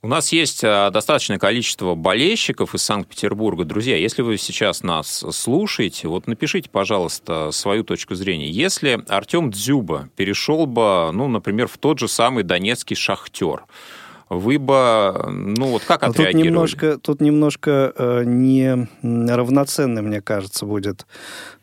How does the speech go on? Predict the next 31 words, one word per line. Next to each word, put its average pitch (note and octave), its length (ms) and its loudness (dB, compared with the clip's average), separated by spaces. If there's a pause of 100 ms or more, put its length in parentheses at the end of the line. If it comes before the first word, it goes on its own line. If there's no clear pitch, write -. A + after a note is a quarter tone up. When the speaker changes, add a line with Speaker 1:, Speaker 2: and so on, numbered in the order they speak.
Speaker 2:
э, A#2+ 60 -4 (360)
вот, G2+ 340 -8 (140)
э, A2 200 -2
Speaker 1:
Ну, G#2+ 120 2
приведи G#3+ 200 2
Speaker 2:
п-, F3+ 80 4
п-, D3 40 6
Speaker 1:
равноценный A#2 480 2
Speaker 2:
пример. D3+ 300 4
Speaker 1:
пример. D3+ 140 -6
Speaker 2:
Ну, D3+ 200 0 (200)
не C#3+ 180 4
знаю. C#3+ 400 0
Дело C#3+ 280 2
в - 60 -4
том, F3 200 0
что, C#3+ 320 0 (580)
эм, A2+ 1300 -2
здесь, C3+ 460 2 (1120)
э, A2 260 0
как A#2 200 -2
сказать, A2 640 0
э, A2+ 440 0
вот, A#2 560 -4
е-, B2+ 560 0
возвращаясь, B2 840 2
э, G#2 840 -2
к A2 260 0 (520)
примеру A#2+ 380 2
Грузии, E3 400 4
да, C#3+ 240 4